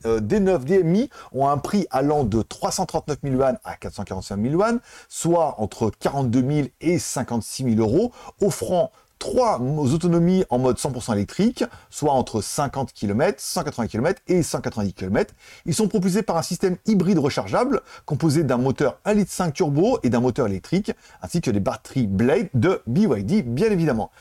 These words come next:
La puissance maximale du moteur est de cent deux kilowatts et un coût maximal de deux cent trente et un newton-mètres. Des versions à deux et quatre roues motrices sont disponibles, avec une autonomie totale pouvant atteindre jusqu'à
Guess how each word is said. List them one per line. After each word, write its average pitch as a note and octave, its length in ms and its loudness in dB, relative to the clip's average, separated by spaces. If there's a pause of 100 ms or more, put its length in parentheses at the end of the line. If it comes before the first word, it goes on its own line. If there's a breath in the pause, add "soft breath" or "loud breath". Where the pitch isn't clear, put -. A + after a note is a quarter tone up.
(220 loud breath)
La - 60 -10
puissance - 260 -8
maximale G#2+ 340 -2
du G#2 80 0
moteur B2 380 0
est G#2 80 -2
de G2+ 100 -2
cent C#3+ 240 -2
deux B2+ 80 0
kilowatts A#2+ 480 0
et A2 60 -2
un G#2+ 80 -2
coût E3 120 -10
maximal C#3+ 460 0
de G3+ 180 4 (280 loud breath)
deux C#3+ 120 0
cent D3 140 -2
trente B2+ 220 -6
et D3+ 40 -2
un A3+ 120 0
newton-mètres. A3+ 500 0 (640 loud breath)
Des E3 120 0
versions A3 480 0
à C#3 160 2
deux G#3 460 2
et D3 120 2
quatre - 260 -2
roues E3+ 120 4
motrices C#3 320 0
sont B2 100 -2
disponibles, A2 420 0
avec A2+ 180 0
une A2+ 100 0
autonomie A2+ 340 0
totale D#3 320 -2
pouvant A#2+ 300 -2
atteindre G3 340 0
jusqu'à A#2 420 -2